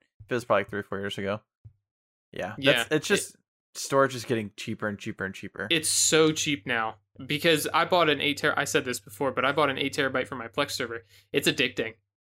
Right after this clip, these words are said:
Speaker 1: Yeah.
Speaker 2: It is literally a drug knowing that you have that much storage.
Speaker 1: You're like,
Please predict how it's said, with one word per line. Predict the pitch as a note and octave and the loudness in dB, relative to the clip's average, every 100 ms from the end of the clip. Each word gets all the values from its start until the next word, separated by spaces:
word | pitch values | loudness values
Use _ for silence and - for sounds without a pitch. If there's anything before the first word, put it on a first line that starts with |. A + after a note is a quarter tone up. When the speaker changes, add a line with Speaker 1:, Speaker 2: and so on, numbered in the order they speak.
| _ | _
Speaker 1:
Yeah. | B2 G#2+ E3+ | -8 0 4
Speaker 2:
It | E3+ | 4
is | F3 C#3+ | 4 2
literally | D3+ D3+ F3 F#3+ F3 | 2 2 4 4 4
a | D#3 | 4
drug | C#3+ C#3 B2+ | 4 4 2
knowing | B2+ B2+ B2 | 0 0 -2
that | A#2+ | 0
you | C#3 | 0
have | B2+ | 2
that | B2 C3 | 0 0
much | B2 - | -2 -2
storage. | - A#2+ G#2 G#2 - - | -4 -6 -8 -10 -12 -8
Speaker 1:
You're | A2+ | -4
like, | G2 G2 | -4 -6